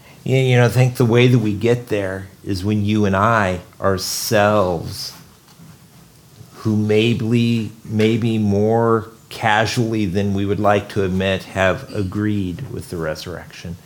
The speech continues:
When we begin to examine the reality,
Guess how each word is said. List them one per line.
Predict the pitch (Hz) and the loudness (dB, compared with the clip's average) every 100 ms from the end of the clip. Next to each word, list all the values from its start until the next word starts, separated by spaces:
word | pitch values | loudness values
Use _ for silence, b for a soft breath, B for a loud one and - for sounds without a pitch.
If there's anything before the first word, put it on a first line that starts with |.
| B B B B | B B B B
When | 113 113 110 107 | 2 4 4 4
we | 117 131 135 123 120 - B B | 6 8 8 8 6 4 B B
begin | 120 104 92 113 120 117 117 - | 0 0 2 4 6 6 4 0
to | - | 0
examine | 101 95 92 82 90 110 113 113 110 101 95 90 B B - | 0 0 -4 -4 0 2 4 2 2 0 -2 -4 B B -6
the | 104 92 | -2 -2
reality, | 85 90 92 92 101 110 107 - - - 123 | -4 -6 -4 -4 0 0 0 -6 -10 -14 -16